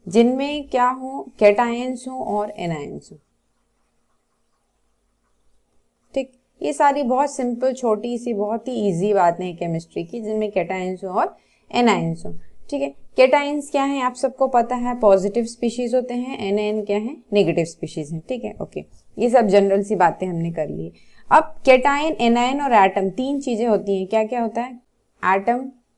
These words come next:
क्योंकि जब, अ, कोई भी कंपाउंड, जब कोई भी स्पीशीज ना, जब वो आयनिक चार्ज कैरी नहीं कर रहा था तो वो एक आइसोलेटेड एटम था। तो एटम, cation और anion। अगर आपके पास तीन चीजें हैं, मैं एक सिंपल सा अभी आपसे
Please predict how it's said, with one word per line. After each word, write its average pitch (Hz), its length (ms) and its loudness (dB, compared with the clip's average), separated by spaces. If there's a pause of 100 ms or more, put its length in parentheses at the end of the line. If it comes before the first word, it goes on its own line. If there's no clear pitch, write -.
(120)
क्योंकि 240 240 -2
जब, 254 440 2
अ, 208 260 8
कोई 214 340 4
भी 277 120 0
कंपाउंड, 202 580 0
जब 226 160 -2
कोई 214 180 4
भी 226 120 -2
स्पीशीज 202 560 -2
ना, 190 280 -2
जब 202 240 2
वो 208 60 2
आयनिक 202 400 -2
चार्ज 196 360 2
कैरी 190 280 2
नहीं 214 240 0
कर 185 180 4
रहा 165 160 2
था 202 100 -4
तो 240 120 -6
वो 247 60 -2
एक 269 160 0
आइसोलेटेड 262 640 0
एटम 262 320 0
था। 302 200 -10 (500)
तो - 60 -4
एटम, 220 480 0 (500)
cation 247 560 0 (360)
और 240 200 6
anion। 160 560 -4 (100)
अगर 214 240 -2
आपके 254 320 0
पास 269 340 -4
तीन 233 240 2
चीजें 196 400 -2
हैं, 175 200 -4
मैं 185 80 -6
एक 185 100 -10
सिंपल 233 400 -2
सा 247 160 -2
अभी 214 340 0
आपसे 196 320 -4